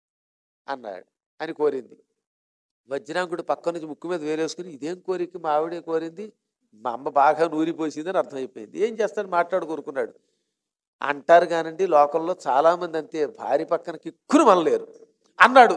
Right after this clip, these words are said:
నేనల్లా, వేదవ్యాసుల వారు శివపురాణంలో చెప్పిన మాట. భార్య దగ్గర గొంతెత్తి పైకి పలకలేని స్థితిలో అంతటి వజ్రాంగుడు కూడా అయిపోయాడు. అందుకని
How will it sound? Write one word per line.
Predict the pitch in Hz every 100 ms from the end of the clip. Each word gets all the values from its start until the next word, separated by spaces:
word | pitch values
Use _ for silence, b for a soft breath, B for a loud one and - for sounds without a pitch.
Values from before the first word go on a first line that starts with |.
| -
నేనల్లా, | 185 233 220 160 123 -
వేదవ్యాసుల | 135 180 240 233 214 208 196
వారు | 202 247
శివపురాణంలో | - 208 233 226 202 190 220
చెప్పిన | 196 - 160
మాట. | 147 127 - - _ _ _ _ _ _
భార్య | 117 123 131 196 294
దగ్గర | 233 196 202
గొంతెత్తి | 254 185 202 202 220 214 285
పైకి | 285 196 202 220
పలకలేని | 208 190 190 185 180 170
స్థితిలో | 175 185 226
అంతటి | 269 - 190 196 196 185
వజ్రాంగుడు | 175 170 - 175 175 170 160 160 156
కూడా | 139 165 240
అయిపోయాడు. | 214 170 180 143 113 - _ _ _ _ _
అందుకని | 139 175 220 233 185 175